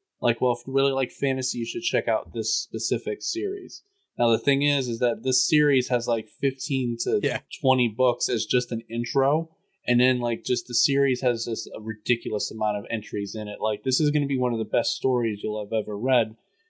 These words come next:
Speaker 1: but you have a huge investment ahead of you.
Speaker 2: Yeah, actually, uh, a thing about the Trails series is if you look up a list of games with the longest or most amount of dialogue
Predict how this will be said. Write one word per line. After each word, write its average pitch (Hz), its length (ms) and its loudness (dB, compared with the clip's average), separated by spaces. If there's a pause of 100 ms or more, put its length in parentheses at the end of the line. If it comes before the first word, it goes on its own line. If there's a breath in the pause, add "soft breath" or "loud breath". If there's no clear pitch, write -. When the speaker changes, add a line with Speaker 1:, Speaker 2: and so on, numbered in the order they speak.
(200)
Speaker 1:
but 120 220 2
you 131 200 0
have 120 200 -2
a 107 80 2
huge 123 400 -2
investment 101 600 -4
ahead 98 200 -12
of 95 120 -14
you. - 120 -16
Speaker 2:
Yeah, 139 220 2
actually, 139 560 4
uh, 113 260 4
a 117 40 0
thing 156 180 2
about 139 240 2
the - 60 -10
Trails 131 320 0
series 107 420 2
is 110 180 0
if 117 200 -2
you 120 100 4
look 131 220 4
up 139 180 0
a 120 180 2
list 113 300 -2
of 120 240 -6
games 123 480 0
with 127 220 -6
the 123 100 2
longest 113 580 0
or 135 140 2
most 117 320 2
amount 120 200 4
of 110 60 -2
dialogue 123 480 2